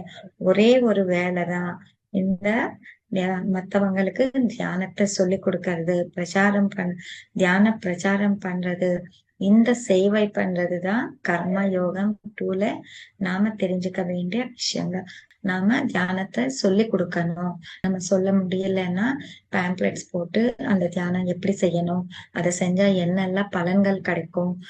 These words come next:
அப்படி என்ன, ஆஹ், சைவ உணவு ஏன் சாப்பிடணும், பிரமிட் என்-, ஆற்றலை எப்படி உபயோகப்படுத்திக்கணும்,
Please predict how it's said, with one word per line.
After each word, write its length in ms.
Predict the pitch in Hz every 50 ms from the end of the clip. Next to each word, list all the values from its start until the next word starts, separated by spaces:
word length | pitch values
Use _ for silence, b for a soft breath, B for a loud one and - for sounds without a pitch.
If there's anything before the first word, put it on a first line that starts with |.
| B B B
அப்படி 400 | - - - - - 190 190 190
என்ன, 340 | 185 185 180 180 185 196 - -
ஆஹ், 480 | - 180 180 180 180 180 180 180 - 185
சைவ 440 | 180 - - 185 180 185 190 202 202
உணவு 340 | 190 185 180 185 190 202 202
ஏன் 240 | 185 180 190 202 208
சாப்பிடணும், 720 | 208 - 190 175 170 - - 175 170 165 165 170 175 175 B B B B B B B
பிரமிட் 380 | - 202 190 196 208 220 214 196
என்-, 220 | 190 175 185 180
ஆற்றலை 520 | 180 180 180 175 175 185 185 190 196 196
எப்படி 320 | 190 175 175 - 214 226 214
உபயோகப்படுத்திக்கணும், 1120 | 190 175 175 196 196 202 196 196 196 - 185 170 165 - - 170 - - 170 175 175 175